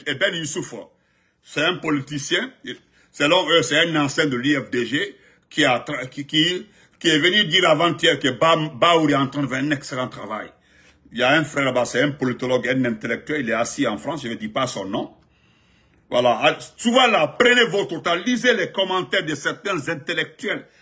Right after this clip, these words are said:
C'est pas, c'est pas des petits textes, hein. Ils viennent faire plus de cinq, six paragraphes. Dès que vous voyez, intéressez-vous, ce sont des intellectuels. Allez-y, allez-y lire les commentaires.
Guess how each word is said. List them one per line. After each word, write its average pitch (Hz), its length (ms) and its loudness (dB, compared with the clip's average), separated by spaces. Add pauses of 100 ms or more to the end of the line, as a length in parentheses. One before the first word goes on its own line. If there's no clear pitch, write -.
(240)
C'est - 200 -8
pas, 285 280 2
c'est 214 140 -4
pas - 140 2
des 233 120 6
petits 208 320 -4
textes, 208 240 0
hein. 165 100 0 (180)
Ils 180 140 -8
viennent 233 240 0
faire 208 300 2
plus 247 100 -8
de 208 80 2
cinq, 240 260 0
six 311 220 -4
paragraphes. 143 600 -4 (280)
Dès 139 220 4
que 302 80 -4
vous 240 160 0
voyez, 202 220 4
intéressez-vous, 247 760 0 (120)
ce 196 100 -12
sont 233 160 -4
des 151 220 -4
intellectuels. 117 520 -10 (320)
Allez-y, 180 600 -4
allez-y 180 340 -2
lire 147 220 -4
les - 40 -6
commentaires. - 520 -14